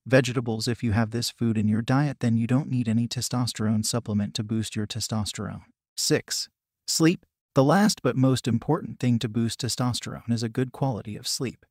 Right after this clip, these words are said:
I think you already noticed that when you wake up from a good sleep, you feel relaxed and your muscle deficiency is better because your testosterone levels are high during your sleep time.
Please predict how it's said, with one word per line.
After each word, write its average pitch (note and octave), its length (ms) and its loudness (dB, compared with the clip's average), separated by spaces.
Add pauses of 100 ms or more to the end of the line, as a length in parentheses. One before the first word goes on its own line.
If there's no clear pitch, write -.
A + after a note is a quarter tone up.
(220)
I C3 120 6
think G3+ 320 6
you F3+ 100 4
already C3+ 380 6
noticed A2 400 4
that B2 140 0
when B2+ 140 4
you A2+ 120 2
wake B2 240 0
up A#2 160 -2
from A#2+ 120 2
a A#2+ 60 6
good A#2 260 0
sleep, C3 300 0
you A#2 120 -2
feel C#3 280 2
relaxed A#2+ 500 0
and A#2+ 140 4
your A#2 140 4
muscle C#3 340 0
deficiency A#2 680 -2
is G#2+ 160 -4
better C3+ 280 0
because A#2+ 360 -2
your A2 100 -2
testosterone A#2 840 0
levels G#2+ 380 -4
are A2 80 2
high A2+ 340 -2
during A2 280 2
your G#2+ 120 0
sleep B2 360 -4
time. G#2 340 -4